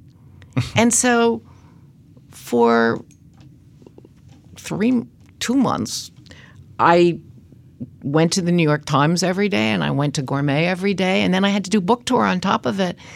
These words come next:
Speaker 2: And so I was, like, really, I had no idea what was going on in the magazine. I really
Speaker 1: Mm.
Speaker 2: didn't. You know, I mean, I would sort of wander around
Speaker 1: <laughs>
Speaker 2: in this fog. Um, and it wasn't until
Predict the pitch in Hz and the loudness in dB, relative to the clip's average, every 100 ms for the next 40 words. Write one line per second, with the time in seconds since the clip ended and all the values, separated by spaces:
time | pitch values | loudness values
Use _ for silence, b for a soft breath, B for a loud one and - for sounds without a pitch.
0 | B B B B - 190 208 208 208 - | B B B B -6 0 2 2 0 -2
1 | 226 247 269 269 233 196 196 196 240 247 | -2 0 0 0 -2 -4 -4 0 2 4
2 | 240 214 180 165 - 196 196 202 208 208 | 4 2 -2 -4 -2 0 2 2 2 0
3 | 190 185 160 151 160 156 151 151 151 151 | 0 -2 -4 -4 -4 -2 -2 -2 -2 -2
4 | 151 156 156 160 170 185 196 202 185 202 | -4 -6 -4 -2 0 0 0 -2 -2 -2
5 | 170 117 - 175 175 185 180 180 180 190 | 0 -2 -2 -2 0 0 -2 -4 -4 -4
6 | 160 151 160 190 175 156 151 156 170 160 | -2 -2 0 0 0 -2 -2 0 0 -2
7 | B B B B B B B B B B | B B B B B B B B B B
8 | - 185 175 165 - - 170 165 175 151 | 0 2 2 0 -2 -2 0 2 2 4
9 | 151 156 B B B B - 175 175 175 | 2 -4 B B B B -2 2 2 2
10 | 175 - - 214 233 226 277 277 269 226 | -2 -6 -4 -2 0 2 0 2 0 2
11 | 196 196 190 190 180 165 | 0 0 0 -2 0 -2